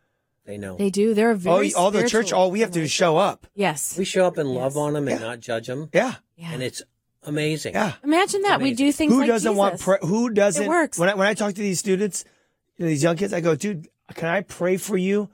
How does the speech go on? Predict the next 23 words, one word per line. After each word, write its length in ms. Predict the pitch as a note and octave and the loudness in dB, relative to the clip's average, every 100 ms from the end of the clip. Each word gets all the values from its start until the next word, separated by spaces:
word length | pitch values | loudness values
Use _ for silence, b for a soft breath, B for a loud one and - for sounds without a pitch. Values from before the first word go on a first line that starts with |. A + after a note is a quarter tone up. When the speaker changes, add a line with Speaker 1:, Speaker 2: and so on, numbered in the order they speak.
| b b b | b b b
Speaker 3:
I 60 | D#3 | -4
wanna 200 | F3+ G3+ | -2 -2
pray 280 | - F3 F#3+ | -2 0 2
that 320 | F3 D#3 - _ _ - | 2 0 -4 _ _ -2
God's 240 | D#3 F3 | 0 0
gonna 120 | E3 | -2
touch 260 | - F3 F#3+ | -2 -4 0
your 80 | E3 | 2
life 240 | F3 E3 | 2 0
with 80 | C3+ | -6
depression 480 | B2+ - E3 E3+ E3+ | -6 -2 -2 -2 -4
and 100 | C#3+ | -4
anxiety 640 | C3 D3 D#3+ E3+ E3+ E3+ | -2 0 2 2 0 -2
and 100 | C#3+ | -4
suicide. 600 | - F3+ F3 - F3+ E3+ B _ | -4 -2 0 0 0 -2 B _
And 200 | G3+ A3+ | 0 0
I 80 | G#3 | 0
wanna 180 | A3 G#3+ | -2 0
pray 140 | G3+ | -2
for 100 | F3 | -2
blessings 540 | C3+ D3+ F#3+ - C3 | 0 0 0 -2 -2
on 160 | C3+ B2 | -2 -2
you. 200 | G#2+ | -6